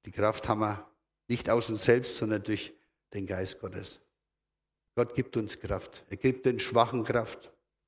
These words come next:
Bist du schwach? Dann geh zu Jesus. Gott gibt dir die Kraft, die du brauchst, dass du weiterkommst.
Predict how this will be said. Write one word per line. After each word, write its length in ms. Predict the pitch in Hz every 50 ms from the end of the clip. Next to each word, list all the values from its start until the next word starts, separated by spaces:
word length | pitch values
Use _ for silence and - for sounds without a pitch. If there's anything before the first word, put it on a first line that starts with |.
| _ _ _ _ _
Bist 220 | - 127 - - -
du 80 | 147
schwach? 580 | - - 127 139 156 180 185 - - - - - - _ _ _ _ _ _ _ _ _ _ _ _
Dann 340 | - 98 98 104 110 101 - - _ _ _ _ _ _ _ _
geh 100 | 101 98
zu 180 | - - - 98
Jesus. 500 | 92 95 95 95 - 98 98 - - - _ _ _ _ _ _ _ _
Gott 200 | 110 107 - -
gibt 220 | - 110 - -
dir 80 | 110 98
die 100 | 104 92
Kraft, 320 | - 98 95 90 - -
die 60 | 117 92
du 100 | 104 90
brauchst, 480 | - - 85 90 92 92 - - - _ _ _ _ _ _ _ _ _ _ _ _ _ _ _ _ _ _ _ _
dass 200 | - 92 - -
du 360 | - 117 110 107 95 90 - _ _ _ _ _ _
weiterkommst. 680 | - - 87 85 101 92 - - - 95 92 - - -